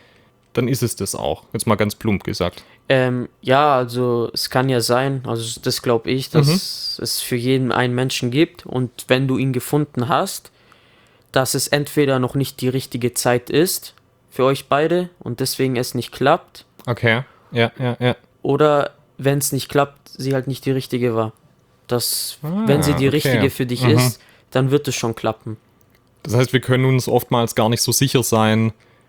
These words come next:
Speaker 1: dass, dass die Person, also ich, ich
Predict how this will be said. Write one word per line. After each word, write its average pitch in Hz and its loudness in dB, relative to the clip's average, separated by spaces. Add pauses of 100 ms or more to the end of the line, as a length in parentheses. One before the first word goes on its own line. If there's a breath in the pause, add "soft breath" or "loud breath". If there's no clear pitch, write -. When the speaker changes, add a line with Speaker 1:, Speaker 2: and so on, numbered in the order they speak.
(440 soft breath)
Speaker 1:
dass, - 0
dass 113 0
die 135 0
Person, 131 4
also 113 2
ich, 110 -6
ich 123 -10